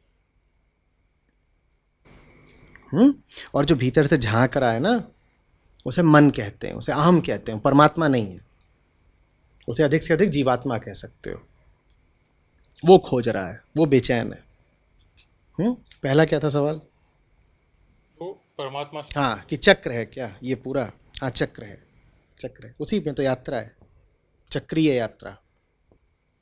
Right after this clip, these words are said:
Speaker 1: हम्म? और उस यात्रा के अंत में यही है कि ये चक्र था ही नहीं, बेकार ही घूमते रहे।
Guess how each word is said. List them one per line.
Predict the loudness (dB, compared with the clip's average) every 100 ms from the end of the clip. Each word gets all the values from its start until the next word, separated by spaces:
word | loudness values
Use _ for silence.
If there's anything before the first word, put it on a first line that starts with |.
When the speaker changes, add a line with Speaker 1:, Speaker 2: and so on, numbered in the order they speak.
| -20
Speaker 1:
हम्म? | -20 _ -20 -20 _
और | 6 10 10 6 -4 _ _ _ _ _ _ _ _ _ -4
उस | -2 2
यात्रा | 4 4 2 2 4 4
के | 4 2
अंत | 4 0 2
में | 2
यही | 4 4 2
है | 2 2
कि | 0
ये | 0
चक्र | 0 0 -2
था | 0 0
ही | 2 2
नहीं, | 0 -4 -18 _ _ _ _ _ _ -10
बेकार | -4 0 4 4
ही |
घूमते | 2 -2 -8
रहे। | -12